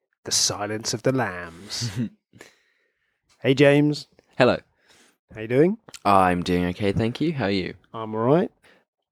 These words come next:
Speaker 1: In our episode about One Flew Over the Cuckoo's Nest, we mentioned Silence of the Lambs, as both films have won the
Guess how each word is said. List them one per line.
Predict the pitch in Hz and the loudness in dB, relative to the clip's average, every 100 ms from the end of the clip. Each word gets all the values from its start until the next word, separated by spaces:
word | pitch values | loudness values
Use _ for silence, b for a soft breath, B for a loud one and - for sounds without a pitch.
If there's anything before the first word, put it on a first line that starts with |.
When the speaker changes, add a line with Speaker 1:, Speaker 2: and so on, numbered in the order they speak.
| _ | _
Speaker 1:
In | 147 143 | 2 4
our | 139 | 4
episode | 139 127 135 131 127 | 2 0 2 2 0
about | - 120 117 151 | -2 -2 -2 -4
One | 127 120 | -2 -2
Flew | 113 117 117 | -2 -4 -4
Over | 113 117 | -4 -6
the | - | -2
Cuckoo's | - 160 156 135 | 0 2 2 2
Nest, | 139 139 127 - | 2 0 -2 -6
we | 113 | -6
mentioned | 113 120 127 - 110 107 107 | -4 -4 -4 -6 -6 -4 -4
Silence | - 107 104 95 | -2 -2 -4 -6
of | |
the | 110 | 0
Lambs, | 170 185 - - - B B B B B | 2 0 -2 -14 -18 B B B B B
as | 113 110 110 107 - | 0 2 2 0 0
both | - 151 143 | 4 4 4
films | - 107 101 98 | -2 -2 -4 -6
have | 107 98 | -6 -4
won | 107 101 101 101 | -4 -4 -4 -8
the | 101 101 101 | -6 -6 -6